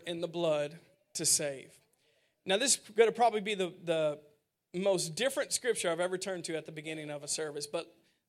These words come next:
Leviticus seventeen eleven. You'll see what, where we're going today. Leviticus seventeen eleven. We're gonna read it here. It's all gonna make sense.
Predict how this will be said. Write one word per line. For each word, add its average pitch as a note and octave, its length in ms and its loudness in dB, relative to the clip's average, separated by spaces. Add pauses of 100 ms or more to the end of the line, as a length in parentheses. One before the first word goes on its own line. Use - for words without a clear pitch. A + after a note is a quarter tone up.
(320)
Leviticus F3 840 4 (1080)
seventeen E3 840 4 (300)
eleven. D#3+ 500 4
You'll F#3+ 140 6
see A3+ 180 6
what, G3 160 2
where F3 200 2
we're E3 100 -2
going D3+ 300 -2
today. C#3+ 380 -8 (300)
Leviticus F#3+ 640 6
seventeen F#3 600 0
eleven. D3+ 480 -2 (1160)
We're F#3 100 -2
gonna F#3+ 160 6
read A#3+ 240 6
it G3 100 6
here. E3+ 320 2 (300)
It's - 100 -4
all G3+ 160 6
gonna G3 140 2
make G3 240 -2
sense. G3 600 2